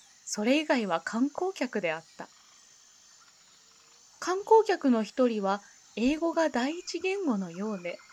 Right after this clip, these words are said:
富豪に終始話しかけてきた。時に彼はこう言った。「断食はさぞかし大変だろう。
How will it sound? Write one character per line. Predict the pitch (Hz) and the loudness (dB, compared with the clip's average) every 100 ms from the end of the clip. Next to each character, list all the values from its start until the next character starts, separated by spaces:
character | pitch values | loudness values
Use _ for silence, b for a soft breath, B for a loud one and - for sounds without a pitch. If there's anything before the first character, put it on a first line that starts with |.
| - - - - | -20 -20 -20 -4
富 | 262 | 0
豪 | 330 381 | 2 2
に | 370 | 0
終 | 349 - 440 | -4 2 4
始 | 453 262 | 4 -2
話 | - 202 262 | -2 -2 -2
し | - | -4
か | 359 | -6
け | 349 | -6
て | 311 220 | -8 -10
き | - | -10
た。 | - - - - - - - - - _ - - - - - - - | -16 -16 -20 -20 -20 -20 -20 -20 -20 _ -20 -20 -20 -20 -20 -20 -10
時 | 302 - 480 403 | -10 -6 -2 0
に | 254 | -2
彼 | - 269 349 | -4 -4 -4
は | 226 190 | -6 -8
こ | - 214 | -4 0
う | 247 | 0
言 | 262 | 0
っ | - - | -8 -12
た。 | 240 - - - - - - - - _ _ - - - - - - - - - - - - - | -10 -10 -16 -20 -20 -20 -20 -20 -20 _ _ -20 -20 -20 -20 -20 -20 -20 -20 -20 -20 -20 -20 -16
「断 | 202 202 190 240 330 | 0 6 6 6 -6
食 | 349 339 320 | -10 -8 0
は | 339 339 349 320 - | 6 8 8 4 -6
さ | - - - | -4 -2 0
ぞ | 605 605 | 0 2
か | 440 | 2
し | - | 2
大 | 277 320 392 | 8 8 8
変 | 415 427 | 4 4
だ | 453 | 4
ろ | 440 466 | 6 8
う。 | 262 | 8